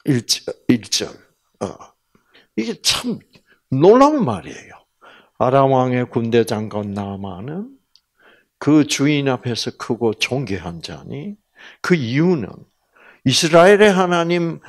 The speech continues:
아, 아, 이, 이, 여호와께서 그에게 아람을, 그를 도와서 아람을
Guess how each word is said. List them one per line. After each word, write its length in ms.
아, 160
아, 280
이, 640
이, 120
여호와께서 920
그에게 580
아람을, 440
그를 260
도와서 420
아람을 380